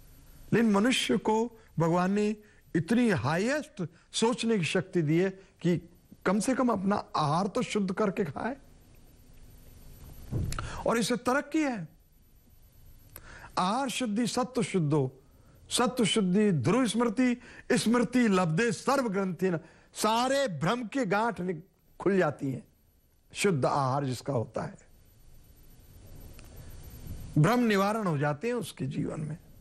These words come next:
वो स्पष्ट देखने लगता है कि बुरा क्या है और भला क्या है, केवल आहार शुद्ध करने से।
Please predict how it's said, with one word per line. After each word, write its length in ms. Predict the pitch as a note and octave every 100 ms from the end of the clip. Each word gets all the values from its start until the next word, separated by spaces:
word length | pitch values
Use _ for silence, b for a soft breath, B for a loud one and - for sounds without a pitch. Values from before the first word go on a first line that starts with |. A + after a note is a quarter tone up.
| - - - - - - - - - - - B B B B -
वो 160 | A3+ A3+
स्पष्ट 420 | - E4+ - G3+
देखने 360 | F#3+ F#3 F#3
लगता 360 | E3+ D#3 - F#3+
है 180 | G#3+ A#3+ B B -
कि 80 |
बुरा 340 | D#3+ F3+ A3 A3+
क्या 180 | G#3 G3+
है 140 | A3
और 60 | A#3+
भला 260 | F#3 G#3+
क्या 260 | E3+ F3+ D3
है, 240 | F3+ - _ _ _ _ _ _ _ _ _ - - _ - - - - - - - - - - - - - - - - - - - - - - - - - - - - - - - - - - - - - -
केवल 280 | F#3+ G#3+ F#3+
आहार 440 | D#3+ D3+ D#3 F#3+
शुद्ध 360 | D#3+ E3 D3 C3
करने 320 | D#3+ C#3 A3
से। 280 | - -